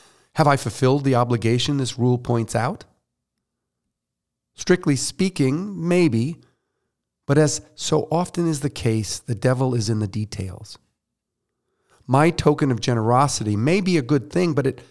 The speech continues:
doesn't address in any lasting way a profound inequality of power.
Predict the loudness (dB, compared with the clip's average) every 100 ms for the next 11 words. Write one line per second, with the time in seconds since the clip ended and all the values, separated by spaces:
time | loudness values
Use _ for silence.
0 | _ _ 0 0 2 0 0 2 2 0
1 | -2 -4 -2 -2 -2 -2 -2 -4 -4 -4
2 | -2 -2 0 -2 -4 -8 _ _ _ -4
3 | -4 -2 -4 -4 -6 -4 -2 -2 -4 -6
4 | -6 -4 -2 -2 -2 -4 -8 -10 -6 -4
5 | -4 -6